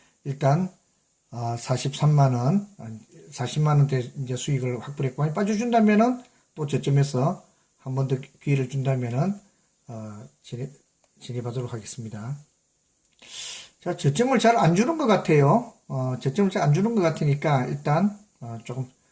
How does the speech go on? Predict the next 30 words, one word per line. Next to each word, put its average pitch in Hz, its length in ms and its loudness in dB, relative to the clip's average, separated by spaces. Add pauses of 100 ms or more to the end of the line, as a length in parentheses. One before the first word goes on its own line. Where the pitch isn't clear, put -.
따라서 147 360 -2
한번 123 180 -4
가보고요. 123 640 -4 (1080)
예. 107 180 -18 (1800)
자, 117 180 -20
먼저 117 280 -16 (580)
따라서 123 320 -12
가봅니다. 113 680 -8 (1040)
그리고 143 340 0
그 180 180 4
이제 151 280 0 (240)
이십만 208 400 6
원 202 120 4
한 214 180 4
세팅이면 226 500 2
되죠. 175 220 6
그죠? 165 400 2
한 160 100 -4
세팅이면 160 420 0
오-, 143 200 -2 (220)
오십만 160 380 -2
원 151 80 2
채우죠. 147 680 0
예, 107 60 -8
그래서 113 280 -12
한 117 60 -10
세팅만 147 720 -2 (340)
오늘 127 140 -8
수익을 120 320 -6
내고. 120 520 -4